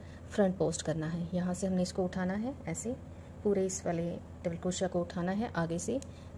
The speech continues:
ऐसे हमने धागा खींच के लेके आना है और double क्रोशिया बना देना है। अब हमने एक में आगे से उठाना है, एक में हमने पीछे से उठाना है, ये ऐसे। एक बार हम आगे से उठाएंगे,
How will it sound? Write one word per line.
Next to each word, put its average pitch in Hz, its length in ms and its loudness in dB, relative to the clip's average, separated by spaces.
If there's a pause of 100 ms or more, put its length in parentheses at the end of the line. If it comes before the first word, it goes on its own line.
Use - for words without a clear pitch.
ऐसे 180 180 2
हमने 185 120 4
धागा 180 240 2
खींच 180 260 0
के 190 100 2
लेके 175 240 2
आना 170 180 2
है 208 200 -2 (360)
और 175 260 4
double 170 180 6
क्रोशिया 170 440 -2
बना 170 260 0
देना 143 180 -4
है। - 440 -6 (560)
अब 208 120 4
हमने 196 220 4
एक 233 320 4
में 196 420 4 (720)
आगे 170 180 4
से 202 140 2
उठाना 220 280 2
है, 262 160 0 (340)
एक 214 200 6
में 208 80 6
हमने 180 320 4
पीछे 196 300 0
से 165 100 0
उठाना 156 280 -2
है, 190 140 0
ये 180 200 2
ऐसे। 170 420 -2 (4000)
एक 190 160 2
बार 190 140 2
हम 180 120 2
आगे 160 180 0
से 196 120 0
उठाएंगे, 214 500 2